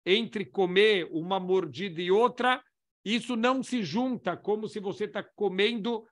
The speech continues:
essa quantidade. Então, isso é importante, por exemplo, na noite do Seder de Pesach, que a gente tem a mitzvah aqui de comer, é, kazait de matzah.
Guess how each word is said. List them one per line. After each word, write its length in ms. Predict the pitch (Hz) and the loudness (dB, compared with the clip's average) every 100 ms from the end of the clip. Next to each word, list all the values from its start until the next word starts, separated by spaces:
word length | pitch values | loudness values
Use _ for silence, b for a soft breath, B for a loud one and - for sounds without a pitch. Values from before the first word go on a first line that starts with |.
| b - | b 0
essa 340 | 160 208 214 | 2 2 -2
quantidade. 560 | 185 190 175 160 147 135 | -6 -4 -4 -4 -6 -6
Então, 180 | 131 202 | -6 -6
isso 140 | 208 | -6
é 20 | |
importante, 600 | 226 214 202 - 254 220 | -8 -4 -4 -2 -4 -4
por 160 | - 220 | -8 -4
exemplo, 600 | 202 175 220 180 233 233 b _ - | -4 -4 -6 -6 -8 -8 b _ -6
na 180 | 160 | -4
noite 400 | 170 220 247 - | 0 2 0 -2
do 120 | 190 190 | -6 -4
Seder 380 | 202 214 196 | -2 -2 -4
de 120 | 180 180 | -6 -4
Pesach, 600 | 196 220 208 226 208 - _ _ _ | -2 -2 -2 -6 -8 -10 _ _ _
que 160 | - 196 | 0 2
a 100 | 175 | 2
gente 280 | 190 160 | 0 -6
tem 200 | 160 196 | -2 0
a 60 | 190 | 0
mitzvah 720 | 175 175 123 139 165 226 196 - _ _ _ - | -4 -8 -10 -4 2 2 0 -6 _ _ _ -8
aqui 340 | 143 139 202 | -8 -6 -8
de 180 | 160 175 | -6 -8
comer, 680 | - 190 165 208 240 170 - _ _ _ _ _ _ _ | -2 -2 4 4 4 0 -8 _ _ _ _ _ _ _
é, 300 | 151 156 160 | -4 0 0
kazait 800 | 156 170 160 110 180 226 233 180 | -2 0 0 2 2 2 0 -6
de 160 | 139 170 | -4 -4
matzah. 600 | 165 156 - 185 226 | -4 -4 0 4 4